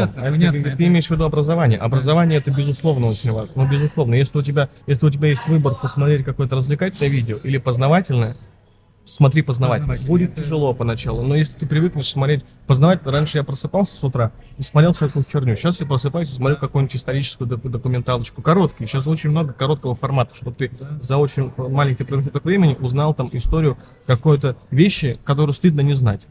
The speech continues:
Speaker 2: Ну, есть же масса людей, ну, и масса вещей, которые происходят, и люди не знают, почему они происходят, а почему это так называется, а почему так, а почему так. И чтобы вот эти знания сгладить, а я еще вырос в то время, когда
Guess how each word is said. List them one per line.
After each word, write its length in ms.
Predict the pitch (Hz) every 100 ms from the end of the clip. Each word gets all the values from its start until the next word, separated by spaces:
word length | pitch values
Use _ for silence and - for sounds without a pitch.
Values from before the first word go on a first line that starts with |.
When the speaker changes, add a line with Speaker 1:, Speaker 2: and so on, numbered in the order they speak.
| -
Speaker 2:
Ну, 180 | 139 120
есть 260 | 120 160 135
же 100 | 131
масса 440 | 139 156 143 -
людей, 340 | 139 175 202 -
ну, 80 | 135
и 80 | 143
масса 320 | 143 139 -
вещей, 260 | 135 131 117
которые 460 | 113 110 139 131 - - -
происходят, 540 | 131 127 - 220 151
и 80 | -
люди 160 | 147 151
не 80 | 151
знают, 260 | 151 127
почему 340 | - - 131 143
они 100 | 131
происходят, 480 | 123 117 - 113 110
а 60 |
почему 280 | - - 139
это 100 | 139
так 160 | - 120
называется, 460 | 113 117 117 110 117
а 20 |
почему 340 | - - 135
так, 140 | 127 -
а 60 |
почему 320 | 117 120 135 120
так. 140 | 107 - _
И 60 | 135
чтобы 220 | 156 139
вот 100 | 139
эти 120 | 135
знания 420 | 135 143 135 127 - - - -
сгладить, 500 | 123 117 139 202 143 - -
а 80 | 120
я 100 | 147
еще 200 | 143 143
вырос 240 | 143 139
в 80 | -
то 100 | -
время, 280 | 143 185 170
когда 360 | - 120 135